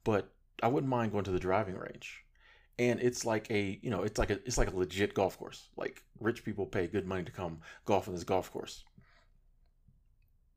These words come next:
So, like, at, at different seasonal jobs, that's kind of one of the perks is you are in places. I saw something the other day that was like, it might have been a Cool Works ad,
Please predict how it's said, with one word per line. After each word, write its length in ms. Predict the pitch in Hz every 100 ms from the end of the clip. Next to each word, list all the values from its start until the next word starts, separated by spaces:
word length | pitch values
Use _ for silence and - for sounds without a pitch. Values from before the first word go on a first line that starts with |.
| _ _ _ _ _ _ _ _ -
So, 200 | - 123
like, 260 | 110 101 -
at, 180 | 104 104
at 160 | 107
different 280 | 120 123 120
seasonal 300 | - 104 98
jobs, 460 | 95 131 101 92 -
that's 200 | 101 -
kind 180 | 123 107
of 60 |
one 80 | 98
of 60 | 90
the 60 |
perks 380 | - 165 139 -
is 360 | 117 104 95 - - - _
you 400 | 113 113 110 107 - _ _ _ _
are 160 | 107 104
in 180 | 117 101
places. 760 | - 165 160 113 98 92 - - -
I 60 | 120
saw 180 | - 151
something 260 | - 143
the 80 | 117
other 120 | 104
day 180 | 95 110
that 160 | 104 104
was 160 | 95
like, 300 | 95 87 - - - _
it 80 | 131
might 140 | 165
have 60 | 139
been 80 | 104
a 40 |
Cool 240 | - 110
Works 260 | 92 98 -
ad, 180 | -